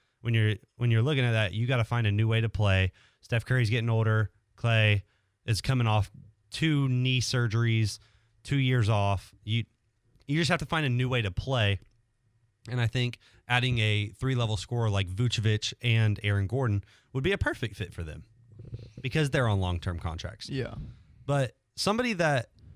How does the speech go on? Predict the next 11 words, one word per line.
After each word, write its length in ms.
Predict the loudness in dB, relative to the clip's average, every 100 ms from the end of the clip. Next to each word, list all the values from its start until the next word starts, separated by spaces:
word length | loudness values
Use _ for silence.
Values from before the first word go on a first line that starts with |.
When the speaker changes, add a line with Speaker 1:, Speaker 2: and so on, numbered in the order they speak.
| -20 -20 -20 -4
Speaker 1:
the 100 | 0
Warriors 460 | 0 0 0 0
have 180 | 0 -2
been 200 | 0 -2
talking 500 | -2 -2 -4 -2 -2
to 180 | -2 -2
about 320 | -2 0 0
making 240 | 0 0 -2
a 80 |
trade 300 | -2 -2 -2
with 260 | 0 0 -2